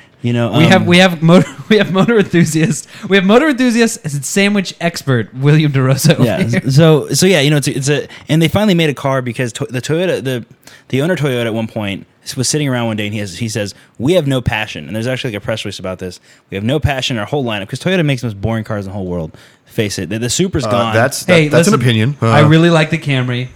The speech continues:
Speaker 2: Okay.
Speaker 1: Yeah, the Supra, the
Speaker 2: There's a lot of
Speaker 1: Sup-, the
Speaker 2: speed in that.
Speaker 1: Supra left us in nineteen ninety-eight, and that was a great car. And then they finally have a cool car again, which
Speaker 3: I
Speaker 1: is
Speaker 3: like
Speaker 1: the
Speaker 3: the, I like the new Prius C.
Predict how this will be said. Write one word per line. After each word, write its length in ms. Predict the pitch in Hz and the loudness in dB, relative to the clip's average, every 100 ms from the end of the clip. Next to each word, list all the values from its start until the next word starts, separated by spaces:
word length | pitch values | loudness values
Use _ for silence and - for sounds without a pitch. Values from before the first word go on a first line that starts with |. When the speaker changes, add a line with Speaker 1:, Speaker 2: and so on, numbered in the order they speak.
| 117 | -12
Speaker 2:
Okay. 300 | 117 127 123 | -8 -6 -2
Speaker 1:
Yeah, 140 | 151 123 | -2 0
the 80 | 123 | 0
Supra, 360 | 202 220 170 | 0 2 2
the 80 | 160 | 2
Speaker 2:
There's 120 | 143 | 4
a 20 | |
lot 120 | 135 139 | 4 2
of 80 | |
Speaker 1:
Sup-, 100 | - | 2
the 100 | 143 | 0
Speaker 2:
speed 120 | 131 214 | 2 2
in 60 | |
that. 400 | 233 220 165 131 | 2 2 0 -4
Speaker 1:
Supra 160 | _ 123 | _ -8
left 340 | 143 151 - | -4 -4 -4
us 180 | 143 117 | -6 -4
in 100 | 120 | -6
nineteen 260 | 123 - 135 | -6 -6 -6
ninety-eight, 360 | 120 104 95 | -4 -6 -6
and 80 | 101 | -6
that 80 | 147 | -4
was 120 | 143 | -4
a 40 | |
great 220 | 110 117 98 | -4 -6 -6
car. 300 | 95 87 - _ _ _ 117 | -8 -8 -12 _ _ _ -8
And 120 | 123 | -6
then 80 | 123 | -6
they 80 | |
finally 360 | 117 127 139 131 | -6 -6 -6 -4
have 120 | 127 | -6
a 60 | 110 | -6
cool 160 | 127 107 | -6 -4
car 220 | 143 160 | -2 -2
again, 320 | 95 85 95 | -2 -6 -6
which 140 | 92 | -6
Speaker 3:
I 20 | 127 | -4
Speaker 1:
is 40 | |
Speaker 3:
like 120 | 104 | -4
Speaker 1:
the 60 | 104 | -4
Speaker 3:
the, 200 | 131 - | -6 -4
I 60 | |
like 120 | 165 175 | -6 -4
the 60 | |
new 100 | 135 | -6
Prius 320 | - 139 120 | -4 -6 -6
C. 320 | - 147 151 | -6 -6 -6